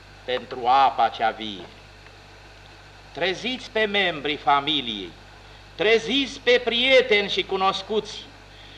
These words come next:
vorbiți-le despre dragostea lui Hristos, aduceți-i în fața altarului, luminați pe neștiutori, încurajați pe cei șovăielnici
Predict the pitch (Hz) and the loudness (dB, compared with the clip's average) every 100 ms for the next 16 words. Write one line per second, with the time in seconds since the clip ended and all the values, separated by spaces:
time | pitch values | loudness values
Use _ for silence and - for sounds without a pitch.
0 | - - 110 226 226 226 277 262 247 247 | -20 -4 4 6 6 2 0 2 4 6
1 | 226 247 - 254 233 214 240 254 226 214 | 6 4 4 2 4 4 8 8 8 4
2 | 208 208 208 214 202 202 - - 208 170 | 4 4 4 4 0 -4 -4 0 0 0
3 | - - - - - - - _ - - | -4 -18 -20 -20 -20 -20 -20 _ -14 0
4 | 156 190 208 220 208 202 202 190 185 165 | 4 4 2 0 2 2 2 -2 -2 -4
5 | - 190 165 156 143 143 143 151 143 127 | 2 4 4 2 4 2 2 4 6 4
6 | 110 104 85 - - - - - - - | 0 -8 -10 -16 -20 -20 -20 -20 -20 -8
7 | 139 175 233 240 233 269 262 - 240 226 | 0 2 4 4 6 6 6 2 2 4
8 | 233 214 - 214 214 - 196 180 123 - | 4 2 0 -2 -2 0 2 2 0 -6
9 | - - - - 175 214 202 190 208 208 | -18 -20 -20 -2 2 2 0 0 2 2
10 | - 226 220 - 190 185 196 196 - 180 | 4 4 4 2 -4 -2 0 0 0 -2
11 | 185 180 190 190 175 151 147 - | 0 2 2 2 2 0 -2 -6